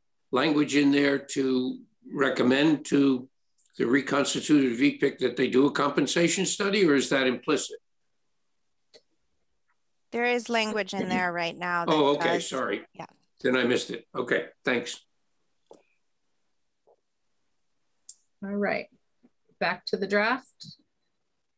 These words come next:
Speaker 2: Okay. Um, so I believe we're on, um, section ten now, the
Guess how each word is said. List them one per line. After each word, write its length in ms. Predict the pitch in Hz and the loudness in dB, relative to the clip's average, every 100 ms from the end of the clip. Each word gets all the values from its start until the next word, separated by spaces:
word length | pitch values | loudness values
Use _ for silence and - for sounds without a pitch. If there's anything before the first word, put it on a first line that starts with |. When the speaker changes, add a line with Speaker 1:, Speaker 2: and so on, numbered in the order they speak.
| _ _ _ _ | _ _ _ _
Speaker 2:
Okay. 100 | _ _ _ _ _ _ - _ _ _ - | _ _ _ _ _ _ -20 _ _ _ -20
Um, 320 | 190 190 196 | -16 -14 -14
so 160 | - 226 | -8 -6
I 40 | |
believe 240 | 240 262 | -4 -4
we're 100 | 254 | 0
on, 320 | 247 240 226 220 - | 0 0 -4 -8 -10
um, 300 | 202 190 196 | -8 -8 -8
section 540 | - 214 - 226 220 | -8 -8 -8 -8 -8
ten 340 | 214 214 208 226 | -8 -10 -8 -8
now, 380 | 233 240 247 | -8 -8 -8
the 400 | 233 208 190 180 | -8 -8 -8 -8